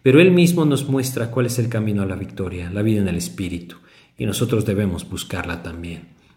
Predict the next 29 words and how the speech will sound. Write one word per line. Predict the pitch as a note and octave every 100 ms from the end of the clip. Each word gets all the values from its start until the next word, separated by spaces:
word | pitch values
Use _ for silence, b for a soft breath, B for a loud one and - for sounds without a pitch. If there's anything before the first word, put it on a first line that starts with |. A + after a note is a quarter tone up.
| b
Así | C#3 C#3
es | G3+
que | -
vamos | C#4 C4+
a | G3+
pedirle | D3+ B2+ B2+
a | A#2
Dios | G#2+ G2
que | -
nos | G2 F2+
guíe | - F2+ E2+ B B B
a | B2+
través | B2+ G#2 F#2+
de | F#2+
una | E2+
oración. | F2 - - - - - _ _ _ _ _ - -
Padre, | - C3+ B2 D3+ - B B B B B
reconocemos | - E3 F3 F3 F3 G3 F#3+ -
que | E3+
nosotros | D3+ - D#3 D3 A2 G2
no | B2+
somos | B2+ D3 C3 -
capaces | B2 - C#3+ C3+ D3+ B2
de | B2
vivir | G#2+ G#2 G2
conforme | - G2 A2 G2
a | F#2+
tu | G2
voluntad, | F#2 F#2 F2 G2+ F2+